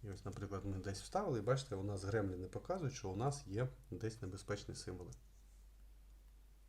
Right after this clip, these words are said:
Ось, наприклад, якщо ми будемо стирати, бачите, ці символи пропадають, і гремлін також пропадає. Тому цей плагін, він просто відслідковує небезпечні символи,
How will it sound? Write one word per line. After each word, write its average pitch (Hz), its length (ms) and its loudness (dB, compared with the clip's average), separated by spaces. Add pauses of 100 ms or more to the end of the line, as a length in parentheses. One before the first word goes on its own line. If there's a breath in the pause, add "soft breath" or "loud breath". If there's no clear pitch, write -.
(140)
Ось, - 160 -12
наприклад, 92 440 -6
якщо 95 240 -6
ми 90 100 -4
будемо 92 240 -4
стирати, 147 440 0 (500)
бачите, - 340 -6
ці - 180 -10
символи 117 380 0
пропадають, 113 640 0
і 98 60 -4
гремлін 101 380 -2
також - 300 -10
пропадає. - 420 -10 (680 loud breath)
Тому 95 260 0
цей 101 180 -4
плагін, 156 380 2
він 95 140 0
просто 101 760 2
відслідковує 98 680 0
небезпечні 92 580 -2
символи, 165 420 -2